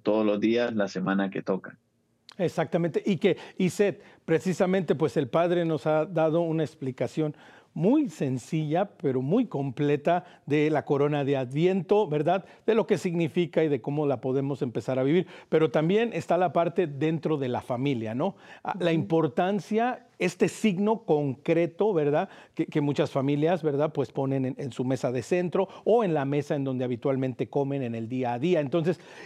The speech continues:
Speaker 2: y Seth, también la importancia de la corona de Adviento para la familia misma,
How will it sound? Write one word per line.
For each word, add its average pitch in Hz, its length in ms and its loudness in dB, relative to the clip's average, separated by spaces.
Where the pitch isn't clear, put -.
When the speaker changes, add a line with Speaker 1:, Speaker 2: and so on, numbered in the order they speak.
Speaker 2:
y 170 80 2
Seth, 196 240 2
también 175 260 2
la 214 60 4
importancia 170 680 0
de 170 120 2
la 135 160 -2
corona 147 360 0
de 143 80 0
Adviento 143 460 0
para 247 260 2
la 190 160 2
familia 180 420 0
misma, 180 480 0